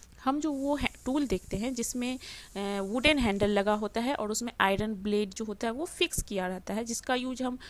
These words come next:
सॉइल को खोदने के लिए, plant लगाने के लिए करते हैं,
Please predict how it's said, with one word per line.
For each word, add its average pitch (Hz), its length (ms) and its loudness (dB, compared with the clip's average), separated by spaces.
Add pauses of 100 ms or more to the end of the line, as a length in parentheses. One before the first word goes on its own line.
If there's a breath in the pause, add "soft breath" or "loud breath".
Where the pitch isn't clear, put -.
(300 loud breath)
सॉइल 208 640 0
को 214 140 -6
खोदने 208 420 -2
के 202 140 -8
लिए, 202 120 -2
plant 247 400 2
लगाने 196 340 -2
के 202 120 -6
लिए 196 220 -4
करते 185 360 -6
हैं, 240 160 -4